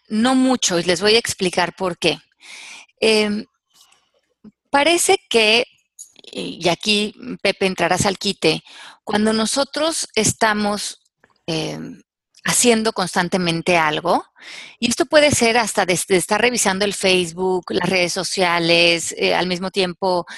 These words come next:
eh, pintándose las uñas, haciendo una tarea,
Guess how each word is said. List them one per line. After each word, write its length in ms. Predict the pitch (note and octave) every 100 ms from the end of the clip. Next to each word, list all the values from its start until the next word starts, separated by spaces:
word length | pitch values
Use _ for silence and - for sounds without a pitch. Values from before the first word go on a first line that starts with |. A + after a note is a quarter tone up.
| - -
eh, 160 | A3+ A3+
pintándose 460 | A3+ G3+ F#3+ F3+
las 240 | G3+ A3+ -
uñas, 640 | F#3+ F#3 F3+ E3+ E3+ E3 -
haciendo 300 | F3+ G3 F#3+
una 160 | F3+
tarea, 760 | E3 E3+ E3+ F3+ F3 E3+ E3+